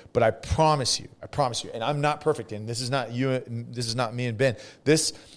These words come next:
the, the coddling of the American mind kinda started this for us. I mean, uh, there's, there's, there's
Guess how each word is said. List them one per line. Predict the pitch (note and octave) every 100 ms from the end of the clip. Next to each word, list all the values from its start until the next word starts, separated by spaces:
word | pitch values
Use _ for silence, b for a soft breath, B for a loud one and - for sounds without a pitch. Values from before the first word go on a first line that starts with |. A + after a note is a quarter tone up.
| B -
the, | C3+ B2 A2+ G2+ E2+ - -
the | A2+
coddling | - A#2+ D3 D3+
of | C#3+
the |
American | C3+ C3+ C3+
mind | A#2+ A#2+
kinda | A#2 D3 B2+
started | - - A#2+ A#2 C3 C#3+
this | D3 D3+ - - -
for | - - C#3+
us. | C#3+ D#3 E3 - - -
I |
mean, | B2 A#2+ A#2+ -
uh, | F#2 B2+ B2 B2 - _ _
there's, | C3 B2 A2 -
there's, | A#2 F#2+
there's | A#2 A2 G#2